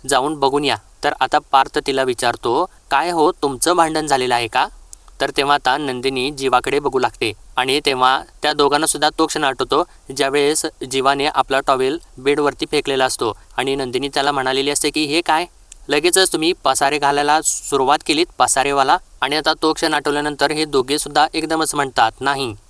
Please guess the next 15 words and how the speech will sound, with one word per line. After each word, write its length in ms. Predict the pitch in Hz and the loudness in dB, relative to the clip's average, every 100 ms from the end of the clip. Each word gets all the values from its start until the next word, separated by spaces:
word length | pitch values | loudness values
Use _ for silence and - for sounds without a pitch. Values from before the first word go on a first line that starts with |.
| - | -6
आणि 320 | 143 151 175 | -2 0 0
दोघे 280 | 147 139 156 | 0 0 2
सुद्धा 260 | 156 151 156 | 0 0 -2
अगदी 260 | 147 160 | -2 -2
या 160 | 156 160 | 0 0
दोघांच्या 440 | 160 156 160 165 | 0 -2 -2 -2
सारखेच 320 | 160 147 156 | -2 -2 -4
बोलतात, 340 | 147 143 127 110 - - | 0 0 0 -2 -6 -10
"नाही, 360 | 139 135 143 139 - | -4 -2 -2 -6 -2
आमचं 300 | 127 127 156 | -2 0 -2
भांडण 420 | 143 123 120 151 | 0 -2 -2 -2
झालेलं 440 | 143 123 123 135 151 | 0 0 0 -2 -2
नाही." 300 | 160 139 110 - - | -2 -4 -8 -12 -8
आणि 200 | 135 139 | -4 -2
त्यानंतर 440 | 143 135 143 156 | -2 -2 -2 -2